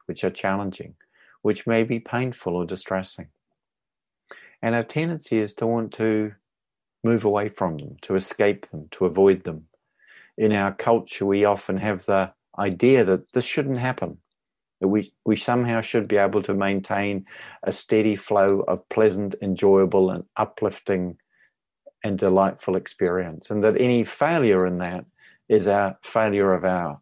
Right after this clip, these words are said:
own. And so the Buddha's teaching of, in, in, in the Noble Truths, where he points to the truth of dukkha, of the, the fact that all experience is touched by that which is hard to bear,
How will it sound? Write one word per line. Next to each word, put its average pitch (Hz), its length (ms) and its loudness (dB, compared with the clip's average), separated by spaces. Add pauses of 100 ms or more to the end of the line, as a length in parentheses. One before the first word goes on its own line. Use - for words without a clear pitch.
own. 85 360 -4 (1300)
And 151 160 -14
so 139 160 2
the 135 80 6
Buddha's 156 340 2
teaching 110 600 -2
of, 87 180 -8 (1800)
in, 104 240 -4
in, 107 240 0
in 110 180 -2
the 104 80 0
Noble 104 400 2
Truths, 117 460 0
where 101 120 -2
he 110 120 -4
points 131 460 -4
to 95 140 -8
the 98 120 -6
truth 101 320 -2
of 90 120 -8
dukkha, 87 640 -2
of 82 80 -14 (140)
the, 92 240 -2 (640)
the 98 60 -6
fact - 360 -2
that 110 200 2
all 117 300 4
experience 101 1000 -2
is - 160 -10
touched - 540 -6
by 90 200 -2
that 104 260 -2
which 104 200 -6
is 95 120 -6
hard 95 380 -6
to 92 80 -4
bear, 92 440 -2